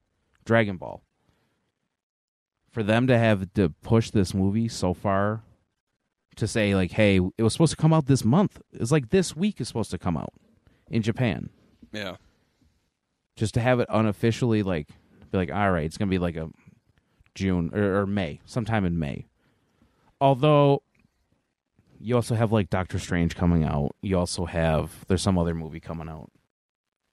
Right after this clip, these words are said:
Speaker 1: Bullet Train with Brad Pitt, which is set in Japan too, I think. There's just a bunch of stuff going on that they might look, be looking at this like, "All right, I don't wanna compete with this and this now,"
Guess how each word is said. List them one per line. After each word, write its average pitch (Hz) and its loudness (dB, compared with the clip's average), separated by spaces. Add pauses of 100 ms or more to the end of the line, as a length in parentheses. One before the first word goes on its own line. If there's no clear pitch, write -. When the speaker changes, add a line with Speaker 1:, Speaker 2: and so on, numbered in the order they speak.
(540)
Speaker 1:
Bullet 117 -4
Train 110 2
with 95 2
Brad 101 -2
Pitt, 104 2 (580)
which 98 0
is 98 -8
set 104 -2
in 98 -2
Japan 95 0
too, 98 4
I 95 0
think. 101 -2 (500)
There's 135 0
just 143 -2
a 143 2
bunch 113 0
of 98 -6
stuff 98 -2
going 107 4
on 104 0 (220)
that - -2
they 110 4
might 104 2
look, 101 2
be 98 0
looking 98 0
at 104 -2
this 113 -2
like, 82 -6
"All 104 2
right, 80 -2 (480)
I 101 2
don't 107 2
wanna 101 2
compete 90 0
with 82 -2
this 92 -4
and 80 -4
this 117 0
now," 82 -4